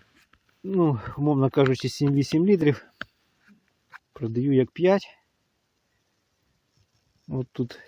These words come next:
черв'яки, тут їх явно більше тисячі. Черв'яки-старателі.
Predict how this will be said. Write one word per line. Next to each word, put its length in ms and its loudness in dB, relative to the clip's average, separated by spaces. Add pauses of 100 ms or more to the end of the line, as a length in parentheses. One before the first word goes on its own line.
(1040)
черв'яки, 600 -2 (140)
тут 160 -10
їх 100 -2
явно 300 2
більше 320 -4
тисячі. 540 -6 (2000)
Черв'яки-старателі. 1080 -4